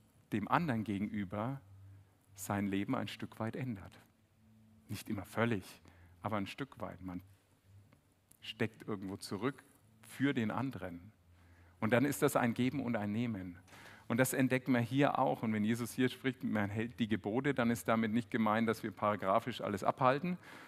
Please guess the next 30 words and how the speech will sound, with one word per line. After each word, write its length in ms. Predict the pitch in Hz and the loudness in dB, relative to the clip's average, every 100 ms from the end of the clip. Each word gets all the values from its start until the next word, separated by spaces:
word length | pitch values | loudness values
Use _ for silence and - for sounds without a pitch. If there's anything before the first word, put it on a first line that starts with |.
| - - | -20 -4
Aber 360 | - 120 127 - - | 2 4 4 4 -6
wer 300 | 117 127 123 | -4 2 4
Jesus 480 | 120 165 175 - 127 | 4 2 2 -4 -2
liebt, 340 | 143 170 - - - _ _ - - | -2 -2 -6 -16 -20 _ _ -20 2
in 200 | 131 131 | 4 6
dessen 360 | 135 - 139 123 | 4 2 2 2
Leben 360 | 131 139 127 | 2 0 -2
wird 180 | 151 - | -4 -6
es 120 | - - | -8 -6
eine 240 | 127 131 | -2 -2
Veränderung 520 | - 131 185 214 196 | -2 -4 -4 -4 -6
geben. 280 | - 92 - - - | -6 -8 -10 -12 -8
Da 80 | |
bin 160 | 113 151 | -4 -2
ich 100 | 156 | 0
mir 100 | 156 | 0
sehr 220 | - 139 | 0 0
sicher. 360 | 135 202 - - - _ - - - _ _ _ _ _ - - - - _ - | 0 -4 -4 -4 -8 _ -20 -20 -20 _ _ _ _ _ -20 -20 -20 -20 _ -4
Und 140 | 139 131 | 2 4
das 160 | 127 | 4
nicht 180 | 143 131 | 2 2
aus 200 | 113 104 | 0 -2
Zwang, 540 | - 104 110 131 202 - - - - | -4 4 4 4 -2 -8 -18 -20 -2
weil 160 | 120 120 | 4 6
er 60 | 113 | 4
jetzt 220 | 117 - | 2 2
irgendein 280 | 123 104 98 | 2 2 2
Regelwerk 540 | 123 127 165 156 156 | 4 4 2 -2 -2
befolgen 460 | 160 - 160 165 160 | -6 -4 -4 -4 -6
muss, 260 | 175 - | -8 -12